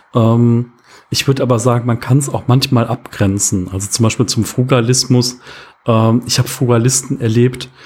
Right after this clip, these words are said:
die wirklich sich so extrem eingeschränkt haben, wo ich dachte, boah, das geht jetzt so in Bereiche von Askese, äh, so mit, ich sitze irgendwo und trinke halt vier Stunden lang ein Glas Leitungswasser, was ich umsonst bekommen habe.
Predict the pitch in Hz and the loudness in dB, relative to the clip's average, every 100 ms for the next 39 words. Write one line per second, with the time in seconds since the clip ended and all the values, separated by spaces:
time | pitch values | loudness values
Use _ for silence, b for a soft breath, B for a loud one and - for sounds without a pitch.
0 | B B - 113 104 110 107 117 123 131 | B B -4 -2 0 -2 -2 -2 0 0
1 | - 117 - - 131 143 - 131 - - | 0 -2 0 0 0 -2 -6 -6 -4 0
2 | 120 123 110 139 139 - 101 104 - 110 | 0 0 2 2 2 0 -2 -4 -2 -2
3 | 117 117 113 110 - 120 - 113 113 113 | 0 -2 -2 -4 -2 -6 0 0 0 -2
4 | _ b b b b b b b b b | _ b b b b b b b b b
5 | b _ - 95 98 - 127 123 - 113 | b _ -6 -2 -2 -2 -2 -2 0 -2
6 | 101 110 98 107 - - 117 101 101 - | 0 -2 0 -2 -2 -4 -4 -4 -4 -6
7 | - 127 131 120 123 120 120 123 - - | 0 2 2 4 4 4 2 0 -10 -8
8 | 120 104 113 104 104 110 - - _ b | -4 -2 -2 0 0 -2 -4 -10 _ b
9 | b b b _ - 127 - 131 113 120 | b b b _ -4 -2 0 0 2 2
10 | 117 113 120 - 110 - 127 123 113 113 | 2 2 0 -2 -6 -2 0 2 2 0
11 | - 131 123 - 123 127 113 110 113 - | 0 0 0 0 -2 -2 -2 0 0 0
12 | 117 110 113 - 107 113 123 - 107 - | 2 2 2 0 0 2 2 0 -2 -2
13 | 95 95 104 104 107 117 - - 104 92 | -2 -2 0 2 2 0 -2 -6 -4 -2
14 | 85 92 85 80 | -2 -4 -4 -10